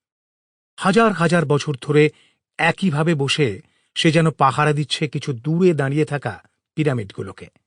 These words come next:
নীল নদের উপত্যকায় পাঁচ হাজার বছরের প্রাচীন সভ্যতার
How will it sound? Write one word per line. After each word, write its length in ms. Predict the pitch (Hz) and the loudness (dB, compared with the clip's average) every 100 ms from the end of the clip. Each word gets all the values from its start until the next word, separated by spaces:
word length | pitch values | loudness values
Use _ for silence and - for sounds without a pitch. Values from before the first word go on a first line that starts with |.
| _ _ _ _ _ _ _ _ _ _ - | _ _ _ _ _ _ _ _ _ _ 0
নীল 360 | 151 190 240 233 | 4 6 8 6
নদের 180 | 208 | 6
উপত্যকায় 540 | 190 180 175 180 196 190 | 2 2 -2 -2 0 -2
পাঁচ 380 | - 151 165 - | 0 0 0 -2
হাজার 280 | 156 156 | -2 -2
বছরের 400 | 139 139 - 143 | -2 -6 -2 -4
প্রাচীন 360 | 135 135 127 139 | -2 -4 -2 -6
সভ্যতার 580 | 123 127 - 127 127 | -4 -8 -6 -4 -4